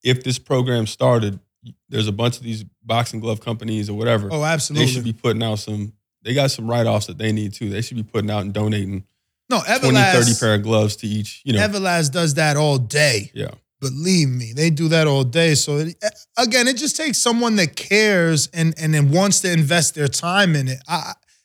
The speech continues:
Speaker 2: I know he finds what I'm saying to sound crazy about it being easy,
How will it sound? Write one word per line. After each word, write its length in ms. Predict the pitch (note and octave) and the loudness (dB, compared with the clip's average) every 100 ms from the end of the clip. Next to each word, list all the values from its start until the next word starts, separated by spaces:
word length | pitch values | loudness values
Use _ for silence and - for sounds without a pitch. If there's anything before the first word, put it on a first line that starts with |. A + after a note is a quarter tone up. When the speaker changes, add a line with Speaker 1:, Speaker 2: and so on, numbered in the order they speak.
| _ | _
Speaker 2:
I 100 | D#3+ | 0
know 220 | F#3+ A3+ G#3+ | 2 4 4
he 160 | G#3 | 2
finds 840 | - G3 F#3+ G3 F#3+ F3+ E3 - - _ - | 0 0 2 2 2 2 2 0 -4 _ -4
what 180 | F3 F3+ | 0 2
I'm 160 | F3 | 2
saying 520 | D3 G3 F#3 F3+ F3 E3+ | 2 2 2 4 2 2
to 240 | E3+ E3 | 0 -2
sound 460 | C#3 F3+ E3+ E3 D#3+ | -2 0 2 2 2
crazy 440 | F3+ F#3+ F#3+ D#3 | 2 2 2 2
about 260 | D3+ D#3 D#3+ | 2 2 2
it 180 | D3+ C#3 | 0 0
being 300 | E3 D3+ D3 | 0 0 -2
easy, 680 | E3+ G#3+ G#3 C#3 C3 A#2+ | 2 4 6 4 2 -4